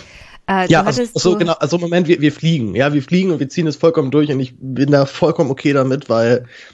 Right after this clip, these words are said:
Speaker 2: ich bin ein ganzes Jahr nicht mehr geflogen, das ist der erste Punkt und zweitens, also meine Flugscham ist echt sehr viel kleiner, wenn ich weiß, ich fliege da jetzt hin, um einen Film über Geflüchtete zu drehen, als mich jetzt irgendwie da zwei Wochen irgendwie unter die Palmen zu setzen, um zu chillen. Also,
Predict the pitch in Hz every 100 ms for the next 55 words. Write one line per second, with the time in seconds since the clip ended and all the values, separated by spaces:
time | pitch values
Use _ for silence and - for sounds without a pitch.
0 | _ 135 151 143 151 151 160 147 147 131
1 | 127 156 165 180 147 120 131 131 - 156
2 | 147 127 120 123 127 127 131 123 123 120
3 | 120 143 - 143 117 117 - 131 110 139
4 | 127 131 - 117 113 117 110 110 101 104
5 | - - 117 113 117 113 120 107 117 110
6 | - 113 104 107 117 123 123 104 - 120
7 | 117 113 117 123 - - - - 113 127
8 | 110 104 117 110 107 98 - 107 95 123
9 | 82 73 90 - 104 104 - 87 107 117
10 | 104 - - - 101 - - 95 87 95
11 | 98 107